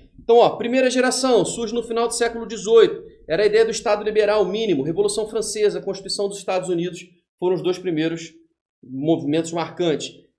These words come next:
E os direitos eram de quê? De liberdade. Uma liberdade negativa que gera pro Estado o dever de não fazer. Direito de defesa, consagrando direitos civis e políticos.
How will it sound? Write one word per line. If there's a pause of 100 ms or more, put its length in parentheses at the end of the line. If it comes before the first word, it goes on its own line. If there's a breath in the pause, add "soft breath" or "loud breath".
E
os
direitos
eram
de
quê?
De
liberdade. (180)
Uma
liberdade
negativa
que
gera
pro
Estado
o
dever
de
não
fazer. (1200)
Direito
de
defesa, (220)
consagrando
direitos
civis
e
políticos.